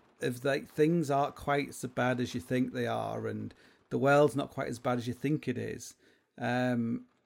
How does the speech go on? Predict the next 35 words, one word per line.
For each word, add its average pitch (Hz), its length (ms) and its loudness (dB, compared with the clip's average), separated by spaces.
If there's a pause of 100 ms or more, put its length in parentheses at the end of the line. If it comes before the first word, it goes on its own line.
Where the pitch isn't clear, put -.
(340)
they, 151 220 -2 (140)
they 156 120 -2
really 214 360 0
wanna, 175 300 -2
they 139 160 -4
really 202 280 2
don't 185 200 2
wanna 143 160 0
give 123 240 0
it 104 100 -2
up - 340 -2 (140)
in 131 140 -2
a 123 60 2
way, 113 280 -4 (420)
because 147 280 -6
it's, - 440 -6 (220)
it's - 160 -12
like - 140 -10
part 147 300 0
of 113 120 -8
their 113 420 -4 (380)
identity. 113 840 -4 (240)
Like, 127 140 -4
it's - 140 -8
what 165 180 0
makes - 280 -6
them 110 360 -4 (500)
special 113 680 -4 (160)
in 127 100 -6
a 127 80 0
way, 107 400 -2 (260)
you 113 120 -8
know, 101 300 -6
to 117 100 -10
be, 127 500 0